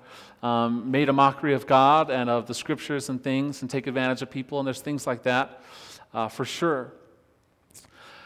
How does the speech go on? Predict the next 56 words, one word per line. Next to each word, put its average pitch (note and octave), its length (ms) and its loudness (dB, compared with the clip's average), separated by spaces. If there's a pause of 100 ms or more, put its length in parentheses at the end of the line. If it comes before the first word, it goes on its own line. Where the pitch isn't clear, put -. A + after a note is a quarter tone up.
(300)
But E3+ 120 8
I F3+ 80 10
do F#3+ 180 2
believe E3+ 280 4
that D3+ 80 0
God D3+ 260 2
still D3+ 220 0
does C#3 200 2
miracles. C3+ 440 -2
I A#2 80 2
do C#3 200 2
believe C3 300 0
that B2 140 -4
God C3 240 -6
still C#3+ 260 -2
does A#2 240 -2
heal D3+ 460 -4
and C3 140 -8
that G#2+ 100 -2
he G#2 80 -4
speaks - 560 -8
and B2+ 80 -2
those B2+ 160 2
kinds B2+ 220 -2
of B2 80 -8
things. C3+ 280 -2
And C3 140 -2
so - 100 -2
I D3 120 4
was D3 180 -2
really F#3+ 160 2
struggling D#3 320 2
with C3+ 80 0
this. B2 160 -2
And C3+ 80 0
I C3+ 60 4
was C3+ 100 0
actually C#3 240 0
talking C#3+ 260 -2
with C#3 160 -2
Tim D3+ 400 -2 (240)
<laughs> - 220 -18
one D3 200 2
day D3 140 4
after C#3 300 2
service D3+ 400 0
and D3 80 -6
was D3+ 100 0
just F3 140 -2
kinda F#3 200 2
sharing E3+ 360 0
with D#3+ 120 -2
him. D#3 120 2
I D3 60 -2
was C#3+ 140 -8
like, C3+ 160 -2